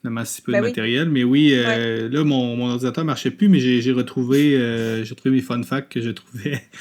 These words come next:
Speaker 1: <laughs> intéressants.
Speaker 2: Eh bien, on t'écoute, Simon.
Speaker 1: Pour faire le trésor, euh, de, de Smaug, en fait, ils ont manqué
Speaker 2: Ouais.
Speaker 1: de peinture dorée en Nouvelle-Zélande,
Speaker 2: <laughs>
Speaker 1: l'équipe de
Speaker 2: Ok,
Speaker 1: production.
Speaker 2: en Nouvelle-Zélande, OK.
Speaker 1: C'est fou, quand même.
Speaker 2: Incroyable.
Speaker 1: Pour, pour créer ce set-là, dans le fond, ils ont, ils ont, euh,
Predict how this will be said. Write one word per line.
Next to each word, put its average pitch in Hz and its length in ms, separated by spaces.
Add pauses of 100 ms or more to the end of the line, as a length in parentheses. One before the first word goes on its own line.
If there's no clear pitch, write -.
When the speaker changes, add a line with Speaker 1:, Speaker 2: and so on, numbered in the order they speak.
Speaker 1:
<laughs> - 280
intéressants. 135 440
Speaker 2:
Eh - 40
bien, 214 100
on 214 80
t'écoute, 302 420
Simon. 247 360 (120)
Speaker 1:
Pour 160 160
faire 240 180
le 190 120
trésor, 165 600
euh, 131 200
de, 123 1000 (340)
de 131 300
Smaug, 165 560
en 123 120
fait, 190 280
ils 156 60
ont 135 120
manqué 151 460
Speaker 2:
Ouais. 233 60
Speaker 1:
de 147 200
peinture 151 600
dorée 143 540 (640)
en 127 80
Nouvelle-Zélande, 127 680 (160)
Speaker 2:
<laughs> - 160
Speaker 1:
l'équipe 127 240
de 131 60
Speaker 2:
Ok, 247 80
Speaker 1:
production. 277 260
Speaker 2:
en 285 60
Nouvelle-Zélande, 294 720
OK. 262 280 (300)
Speaker 1:
C'est - 140
fou, 320 280
quand 131 200
même. 127 180 (680)
Speaker 2:
Incroyable. 196 500
Speaker 1:
Pour, 156 120
pour 220 80
créer 170 420
ce 175 180
set-là, 156 640
dans 185 100
le 139 80
fond, 208 180
ils 170 100
ont, 123 260
ils 123 100
ont, 117 300
euh, 113 280